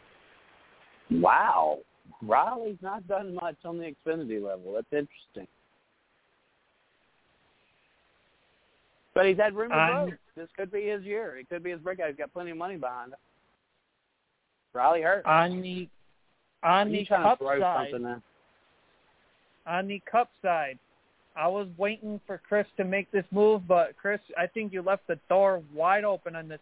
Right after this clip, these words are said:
Speaker 2: guy. I'm going with Vin Diesel Riddick.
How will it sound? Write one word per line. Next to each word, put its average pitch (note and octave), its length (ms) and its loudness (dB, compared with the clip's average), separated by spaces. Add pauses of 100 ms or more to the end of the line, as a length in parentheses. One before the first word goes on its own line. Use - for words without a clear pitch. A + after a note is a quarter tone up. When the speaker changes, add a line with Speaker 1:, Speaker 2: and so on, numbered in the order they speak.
Speaker 2:
guy. D3 260 0 (1700)
I'm F#3+ 160 -4
going G#3 240 4
with D#3+ 220 -6
Vin G#3+ 240 0
Diesel G3+ 420 -4
Riddick. F#3 300 2